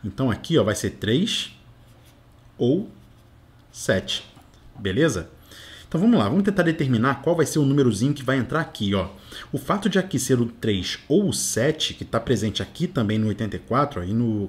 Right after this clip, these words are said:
quatrocentos e sessenta e dois, me diz o seguinte, que aqui, nessa casinha aqui, que é a interseção do oitenta e quatro com o quatrocentos e noventa e cinco, também tem que ser três ou sete.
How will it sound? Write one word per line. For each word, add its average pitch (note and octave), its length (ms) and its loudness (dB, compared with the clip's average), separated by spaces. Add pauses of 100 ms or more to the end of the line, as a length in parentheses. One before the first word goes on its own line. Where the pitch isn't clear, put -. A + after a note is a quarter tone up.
quatrocentos G#2 360 -4
e - 40 -8
sessenta F#2+ 240 -6
e F2 40 -6
dois, G#2+ 440 0 (460)
me D#3+ 160 4
diz C#3 280 0
o D#3+ 80 -8
seguinte, G#2+ 640 -4 (920)
que - 120 -2
aqui, D#3+ 520 0 (960)
nessa B2+ 340 0
casinha G#2 400 0
aqui, - 160 -6
que A#2+ 100 -2
é A2+ 40 2
a - 20 2
interseção A2 580 -2
do A2 140 0
oitenta E3 360 4
e C#3+ 40 0
quatro - 400 -4 (260)
com E3 140 2
o F3+ 40 2
quatrocentos A#2 580 -4
e - 20 0
noventa G#2 320 -2
e F2+ 60 -6
cinco, - 480 -2 (360)
também E3+ 440 4
tem F#3+ 180 0
que - 100 -6
ser - 460 -2
três C3+ 580 0 (240)
ou C#3+ 300 4 (340)
sete. - 640 -2